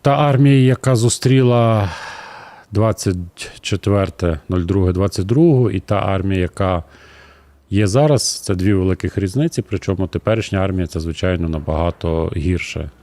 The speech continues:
ніж та, яка була, тому що тоді були контрактники, які, як би то не було, але час від часу заходили в зону ато,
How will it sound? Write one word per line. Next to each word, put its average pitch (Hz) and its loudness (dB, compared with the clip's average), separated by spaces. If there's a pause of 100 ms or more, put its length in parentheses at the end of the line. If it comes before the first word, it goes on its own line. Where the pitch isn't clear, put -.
(360)
ніж 80 -10
та, 82 -2
яка 73 -6
була, 104 2
тому 147 2
що - -6
тоді 123 0
були 98 0 (540)
контрактники, 117 0
які, 87 -2 (520)
як 127 0
би 113 2
то 110 0
не 110 4
було, 104 2
але 92 0
час 107 -2
від 90 -4
часу 92 -2
заходили 85 -2
в 82 -4
зону 82 -2
ато, 147 0